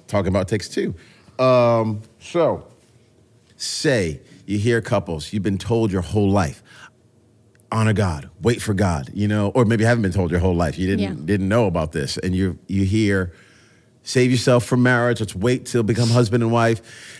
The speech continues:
Speaker 1: And then that can sometimes create in a mindset like sex is somehow bad,
Speaker 2: Right.
Speaker 1: dirty, wrong.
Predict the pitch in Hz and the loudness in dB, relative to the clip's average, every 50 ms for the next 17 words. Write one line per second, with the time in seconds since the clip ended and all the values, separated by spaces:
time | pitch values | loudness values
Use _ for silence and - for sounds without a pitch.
0 | - - 107 107 107 101 95 120 120 123 127 127 127 127 123 - - - 117 117 | -8 -4 -2 -2 0 0 0 0 0 0 0 0 0 0 -2 -4 -4 -2 -2 -2
1 | 117 - - 113 104 - - - 147 143 147 147 - 139 123 113 - - - - | -2 -2 -4 -4 -4 -4 -2 0 0 0 0 0 0 0 0 0 -2 -6 -4 0
2 | 117 110 107 104 104 104 113 113 117 117 - - - _ _ 113 117 113 110 101 | 0 2 2 2 2 2 2 2 2 2 0 -4 -12 _ _ -2 0 2 2 2
3 | 98 98 101 104 110 113 113 117 113 110 - - - 113 110 - - 98 92 85 | 2 2 2 2 2 2 2 0 0 -2 -2 0 0 0 0 0 0 -2 -4 -4
4 | - - - - 107 107 - - - - 92 85 - - 98 92 95 90 87 82 | -6 -6 -2 -2 -2 -2 -4 -6 -8 -6 -6 -4 -4 -2 -2 0 0 0 0 -2
5 | 76 67 - 113 110 104 87 76 71 64 - - - - 120 - 110 113 117 117 | -2 0 0 2 2 2 2 0 -2 -4 -8 -10 -10 -8 -4 2 4 4 4 4
6 | 107 87 82 73 65 - - - 82 85 104 117 113 101 87 76 71 69 | 4 2 0 -2 -6 -8 -10 -8 -4 0 2 2 4 2 2 0 -2 -6